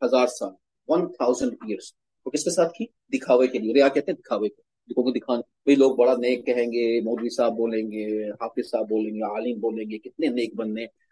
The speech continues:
سب عزت کریں گے، جی جی کریں گے آگے پیچھے، تو کیا فائدہ اس کا؟ آ، فرماتے ہیں کھوٹا روپیہ الٹا قید کراتا ہے۔ کبھی آپ نے کھوٹا سکہ دیکھا ہے؟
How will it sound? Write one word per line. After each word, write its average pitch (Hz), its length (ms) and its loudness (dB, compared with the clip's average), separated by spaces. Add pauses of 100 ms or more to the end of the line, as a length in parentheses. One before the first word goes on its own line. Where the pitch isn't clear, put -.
(120)
سب 135 140 2
عزت 127 380 -2
کریں 120 160 -2
گے، 123 60 -4
جی 127 160 -8
جی 127 140 0
کریں 113 220 0
گے 113 40 2
آگے 110 160 0
پیچھے، 113 240 -6
تو - 80 -8
کیا 190 180 2
فائدہ 113 360 0
اس 110 160 -6
کا؟ 135 120 -2 (1500)
آ، 127 360 6 (480)
فرماتے 143 320 4
ہیں 175 80 -2
کھوٹا 165 540 2
روپیہ 143 240 6
الٹا 151 460 4
قید 131 360 4
کراتا 117 500 0 (100)
ہے۔ 135 120 4 (1000)
کبھی 151 180 2
آپ 160 140 0
نے 175 260 0
کھوٹا - 340 -2
سکہ - 280 0
دیکھا 240 340 -4
ہے؟ 202 40 -8